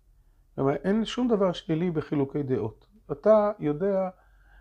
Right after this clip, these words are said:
שאתה, אתה בא מבית מדרש. בית מדרש, אתה מכיר משהו שאין עליו מחלוקת? יש מניפסט אנטי, אה, שפה אחת ודברים אחדים, וזו פרשת מגדל בבל,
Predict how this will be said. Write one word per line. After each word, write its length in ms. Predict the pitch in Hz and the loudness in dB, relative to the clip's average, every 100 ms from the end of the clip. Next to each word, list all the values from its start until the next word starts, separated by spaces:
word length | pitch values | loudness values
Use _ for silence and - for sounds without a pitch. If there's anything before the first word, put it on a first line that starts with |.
| - | -20
שאתה, 280 | - 165 165 | -2 2 2
אתה 140 | - 196 | 2 2
בא 120 | 233 | 2
מבית 420 | 247 226 165 - | 2 0 -2 -4
מדרש. 720 | 160 120 117 107 - - - _ - | -6 -2 -2 -4 -12 -18 -20 _ -10
בית 180 | 165 202 | -6 -2
מדרש, 440 | 208 196 196 - - | 0 2 0 -2 -10
אתה 120 | 156 | -6
מכיר 280 | 147 135 262 | -6 -4 -2
משהו 340 | 233 202 - 151 | 0 -2 -6 -6
שאין 220 | 135 170 | -4 -2
עליו 200 | 160 143 | -2 -4
מחלוקת? 720 | 127 - 143 156 - - _ _ _ _ _ _ _ _ _ - | -6 -6 -4 -4 -4 -16 _ _ _ _ _ _ _ _ _ -4
יש 180 | 208 - | -2 2
מניפסט 800 | 254 190 - - 233 - - _ _ - | 2 2 0 -2 0 0 -6 _ _ 2
אנטי, 680 | 277 262 - 175 120 - _ _ _ | 2 2 0 -2 -2 -4 _ _ _
אה, 300 | 202 156 151 147 | -8 -4 -2 -4
שפה 360 | - 165 185 | -2 0 2
אחת 240 | 185 190 165 | 0 0 -2
ודברים 400 | 147 147 143 143 | 2 2 2 -2
אחדים, 440 | - 143 131 127 117 - - _ 143 | -2 -2 0 -4 -6 -18 -20 _ -6
וזו 300 | 160 233 247 | 2 2 2
פרשת 380 | 240 233 240 233 | 0 -2 -2 -2
מגדל 360 | 220 202 214 | 0 4 6
בבל, 380 | 202 196 196 185 | 6 2 2 0